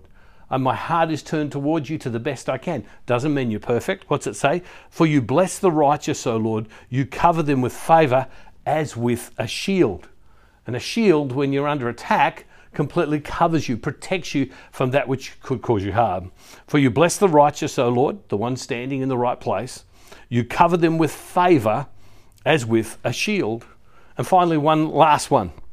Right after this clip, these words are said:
Um, it says this, "For whoever finds me finds life and ob-, and obtains favour with the Lord." "For whoever finds me finds life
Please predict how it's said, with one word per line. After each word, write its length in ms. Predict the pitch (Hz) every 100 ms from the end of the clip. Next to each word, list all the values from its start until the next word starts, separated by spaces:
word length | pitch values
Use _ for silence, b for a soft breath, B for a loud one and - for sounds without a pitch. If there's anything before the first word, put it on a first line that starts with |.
| - - - - _ -
Um, 320 | 104 107 101 b b b b
it 160 | 160 139
says 300 | 165 131 110
this, 300 | 90 - - - - - - b b b b
"For 240 | - 196 170
whoever 440 | 190 185 214 233
finds 800 | - - 165 151 165 175 160 -
me 460 | 104 92 90 110 - - - - - - - -
finds 440 | - - 131 110
life 680 | 107 113 117 90 - - - - - - - b b b b b b -
and 120 | 147
ob-, 340 | - - 160 -
and 180 | 143 139
obtains 800 | 127 - 165 147 120 135 147 - b b
favour 640 | - - 175 165 110 92 - - - - -
with 240 | 110 113 -
the 80 | 104
Lord." 380 | 113 73 - - - b b b b
"For 180 | - 160
whoever 380 | 180 175 214 226
finds 680 | - - 180 190 208 202 139
me 200 | 127 120
finds 440 | - 123 117 110
life 460 | 139 139 123 139